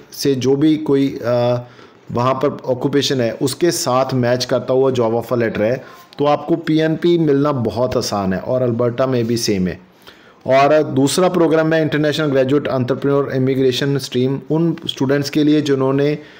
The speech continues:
वहाँ पर post secondary institution से graduation complete किया है और वहाँ पर कोई ना कोई अपना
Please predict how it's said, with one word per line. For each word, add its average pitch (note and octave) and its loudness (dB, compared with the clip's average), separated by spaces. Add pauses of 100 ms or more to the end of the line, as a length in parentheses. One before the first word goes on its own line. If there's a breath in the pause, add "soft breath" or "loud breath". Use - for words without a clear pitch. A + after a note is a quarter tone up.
(360 loud breath)
वहाँ A#2+ 0
पर D#3 2
post E3 0
secondary D3+ 2
institution D3+ 0
से D#3+ -2
graduation C3 0
complete C#3+ 0
किया C#3+ 0
है D3+ -2
और C#3 -2
वहाँ B2+ 0
पर E3+ 0
कोई D3+ 2
ना D#3 0
कोई D#3 2
अपना C#3+ -2